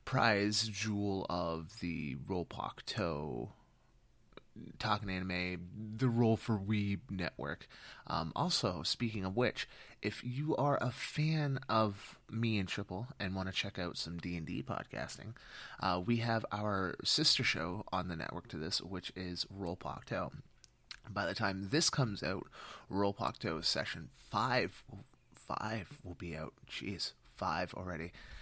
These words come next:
It's crazy thinking that we are five episo-, or five sessions into that right now.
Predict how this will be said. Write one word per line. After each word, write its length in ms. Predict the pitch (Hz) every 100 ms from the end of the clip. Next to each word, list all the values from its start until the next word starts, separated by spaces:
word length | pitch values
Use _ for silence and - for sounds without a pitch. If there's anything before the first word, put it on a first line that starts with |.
| -
It's 140 | - -
crazy 460 | - 131 131 131
thinking 360 | 123 120 123 117
that 220 | 107 101
we 140 | 110 104
are 80 | 95
five 500 | - - 120 117 113
episo-, 500 | 113 117 - 110 -
or 160 | 98
five 380 | 95 - 90 113
sessions 460 | - 107 - 95 -
into 280 | 95 90 95
that 220 | 87 -
right 220 | 80 -
now. 300 | 76 50 -